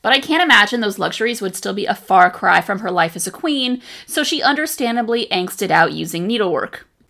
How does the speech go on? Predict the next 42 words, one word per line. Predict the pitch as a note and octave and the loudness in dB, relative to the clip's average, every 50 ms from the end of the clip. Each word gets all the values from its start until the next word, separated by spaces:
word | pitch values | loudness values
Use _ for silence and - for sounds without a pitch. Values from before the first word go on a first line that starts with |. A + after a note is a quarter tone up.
| _ | _
Sometimes, | - - D4+ D#4+ F4+ F#4 D4 A#3+ F#3+ F3 E3+ E3+ F3 E3+ - | -4 0 0 0 0 0 0 2 4 4 4 2 0 -4 -6
Talbot's | - _ - - B3+ C4+ C#4 E4 D#4+ - | -6 _ 0 2 2 2 2 0 -4 0
second | - A3 G#3+ - A3+ - | 0 0 0 0 -4 -2
wife, | F#3 F#3 F3 F3 F3 - | 2 2 2 2 0 -2
Elizabeth, | - F#3+ F#3 A3 D#4+ F#4+ D#4 B3 - F3 F3+ A3+ - - - - - - - | -4 -2 0 0 0 0 0 -2 -2 -2 -2 -2 -4 -8 -14 -18 -18 -6 0
better | - C#4+ E4 F4 D#4 | 2 2 2 2 2
known | D4 C4+ B3+ | 0 -2 -2
as | A#3+ A#3+ | -4 -4
Bess | - - G3+ G#3 - | 0 0 0 2 0
of | F3+ - | -4 -8
Hardwick, | - - A#3+ B3 B3 B3+ G#3 F3 F3 - - - - - - _ - | 2 4 6 6 6 4 0 -2 -2 -2 -6 -12 -20 -20 -20 _ -4
came | - C#4+ D4+ F4 | -2 0 0 0
to | E4+ E4 | 0 0
visit | A3+ A#3 A3 A3 A3+ B3 A#3+ A#3 - | 2 2 2 4 2 0 -2 -2 -4
and, | - G#3 F#3+ A3 | -4 -4 -2 0
while | G3+ F#3+ F#3 F3+ | 2 2 2 2
there, | G3+ D4 D#4 D4 C#4 B3+ B3+ | 2 0 0 2 2 2 2
worked | B3 A3 A#3+ B3+ C4 E4+ - D#4+ | 0 0 0 0 0 2 2 0
on | D#4 D4+ C4+ | 0 0 0
Mary's | A#3 A3 G#3+ G#3+ A3 G#3+ A#3+ | 0 0 2 2 0 0 0
embroideries | A3+ G3+ A3+ A#3 A3+ G#3 G3+ F#3+ F#3 - | -2 0 0 0 2 2 0 -2 -4 -4
with | F3+ F3 - | -6 -8 -6
her. | - - E3 - - - _ _ _ _ _ - - - - | -6 -6 -6 -6 -8 -12 _ _ _ _ _ -20 -20 -10 -6
Mary | A3+ B3+ C4+ C#4+ E4+ G4 G4 | -2 2 4 4 4 2 2
was | F#4 G#4 F#4+ - | 0 0 0 2
also | - C4+ C4+ - - B3 | 4 4 4 4 2 0
sometimes | B3 - C4 B3+ B3+ C#4 C4+ C4 B3+ - - | -2 -2 -2 -2 -2 -2 -2 -2 -2 -2 -2
aided | A3 A3 A3 C4 B3 | -2 -2 -2 -2 -2
in | C4 C4 | -2 -2
her | C4 C#4+ C4+ | -2 -4 -4
stitching | C4 - - G3 - - A#3+ A3+ | -4 -6 -6 -6 -6 -6 -4 -2
by | A3 G#3+ G#3 | -2 -2 0
members | F#3+ F#3+ G3 F3+ F#3 F#3+ - | 0 -2 -2 -2 -4 -4 -4
of | F3+ F3+ | -6 -6
her | F#3 F3+ - | -6 -6 -4
household, | - C#4 C#4+ - - - - A3 G3 G3 G3 F#3+ - - | 0 2 2 2 2 0 -4 -4 -4 -4 -4 -6 -6 -8
including | A#3 A3+ - - C#4 C#4 D4+ F4+ | -10 -10 -8 -8 -8 -6 -6 -6
professional | - G#4 F#4+ - - B3+ B3 B3 - C4+ C4 B3 | -4 -6 -6 0 2 2 2 2 0 -4 -6 -6
embroiderers | - A3 G3+ G3+ F#3+ F#3 F#3 F#3 F#3 F3+ F3 E3+ E3+ E3 - - | -6 -6 -6 -6 -4 -4 -4 -4 -4 -4 -4 -4 -6 -6 -8 -8
who | - F#3 | -8 -6
were | F3 F3 | -6 -6
hired. | F3+ - - B3+ - - - - - - | -4 -2 -2 0 0 -2 -6 -10 -14 -16